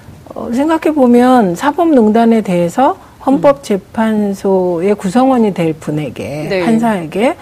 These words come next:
Speaker 1: 재판관에게 질문하는 건 좀 당연한 것 같거든요.
Speaker 2: 음. 네.
Speaker 1: 그 얼마나 그 사법농단에 대해 문제의식이
Speaker 2: 음.
Speaker 1: 있는지, 그거를 방지하기 위해서 준비는 얼마나 돼 있는지.
Speaker 2: 네.
Speaker 1: 근데 이제 그 질문을 막는 과정에서 약간 소란이 일어난 거고,
Speaker 2: 음.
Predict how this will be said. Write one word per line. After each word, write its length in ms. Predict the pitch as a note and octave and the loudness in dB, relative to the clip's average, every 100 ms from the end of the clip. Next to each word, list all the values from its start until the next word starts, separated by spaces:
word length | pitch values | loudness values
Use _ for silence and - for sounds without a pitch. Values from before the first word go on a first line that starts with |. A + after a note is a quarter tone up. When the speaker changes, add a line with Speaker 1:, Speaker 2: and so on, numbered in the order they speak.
| - | -14
Speaker 1:
재판관에게 720 | - E3+ G#3 G3+ F#3 E3+ E3 G#3+ | -8 -4 -2 0 0 0 -2 -2
질문하는 560 | G#3+ A#3 D4+ E4 D#4+ | 2 2 2 0 -2
건 140 | D4 C4+ | -4 -4
좀 160 | C4 | -4
당연한 440 | B3 - G3 A3 G#3 | -6 -4 0 0 0
것 100 | F#3 | -4
같거든요. 600 | D3 D3+ - E3 D#3 A#3+ | -6 -8 -8 -8 -4 -4
Speaker 2:
음. 60 | F#3 | -4
네. 220 | E3+ D#3 | -8 -10
Speaker 1:
그 340 | D#3+ E3+ F3 F#3 - - - - | -8 -6 -6 -10 -18 -20 -20 -14
얼마나 520 | - F3+ A3 A3+ G#3 F#3+ | 0 2 4 4 2 0
그 100 | G3 | -2
사법농단에 880 | B3 B3 A3+ F3+ E3 F#3 F3+ F3 | -2 0 2 2 0 0 -2 -2
대해 220 | D#3 D#3 E3+ | -4 -4 -2
문제의식이 720 | D#3+ D#3+ F3 E3 - F3 C#3 | -2 0 0 -2 -4 -8 -6
Speaker 2:
음. 40 | |
Speaker 1:
있는지, 540 | D#3+ D#3 D3 D3+ B3 D#4 - - - | -6 -6 -6 -2 -2 -2 -10 -20 -10
그거를 340 | F3+ F#3+ F#3+ | 2 2 2
방지하기 680 | F#3+ D#3 D#3+ G3+ G3 F3+ F3 | -2 -2 -2 0 0 0 0
위해서 340 | D#3+ D#3+ A3 | -2 -2 -6
준비는 460 | G#3+ D#3+ E3 F#3 F#3 | -4 -4 0 0 -2
얼마나 380 | D3+ E3 E3+ E3+ | -6 -6 -6 -6
돼 140 | D#3+ | -4
있는지. 500 | D3+ E3 D#3 D3+ D3+ | -4 -4 -6 -8 -10
Speaker 2:
네. 340 | D#3 F3 E3 D#3 | -4 -2 -2 0
Speaker 1:
근데 80 | A#3 | 0
이제 120 | A#3+ | 2
그 220 | A3+ C#4 | 0 -2
질문을 960 | C#4+ A3 A#3 D4 D4+ D4 D4 C4+ G3 - | 2 4 4 4 2 2 2 0 0 -4
막는 680 | - E3 D3+ E3+ A3 D#4 C#4+ | -6 -4 0 4 4 4 2
과정에서 500 | A3 G3 F3 E3 E3 | 0 0 -2 -2 -4
약간 300 | C#3 - E3+ | -6 -6 -4
소란이 440 | - A3+ G#3+ F3+ | -2 -2 -2 -2
일어난 400 | D#3+ F#3+ F3+ D#3+ D3 | -2 -2 -4 -6 -6
거고, 480 | D3+ D#3+ F#3 | -6 2 2
Speaker 2:
음. 40 | D3 | 2